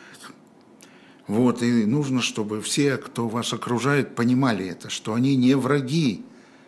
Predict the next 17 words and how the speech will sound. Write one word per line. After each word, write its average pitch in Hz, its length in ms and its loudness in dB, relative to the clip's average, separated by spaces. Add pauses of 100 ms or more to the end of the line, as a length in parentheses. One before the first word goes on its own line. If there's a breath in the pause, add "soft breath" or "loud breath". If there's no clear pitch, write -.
(420 loud breath)
Они, 135 580 2 (380 loud breath)
они 135 340 2
не 139 180 2
являются, 143 880 2 (440 loud breath)
э, 123 800 0 (600)
противниками 143 840 0
ни 107 160 2
нашей 147 320 0
страны, 139 800 0 (640 loud breath)
ни, 143 520 2
ничего. 143 540 0
Они 110 220 0
просто 143 400 -2
имеют 175 320 2
свою 151 520 6
точку 151 420 -2
зрения. 139 500 0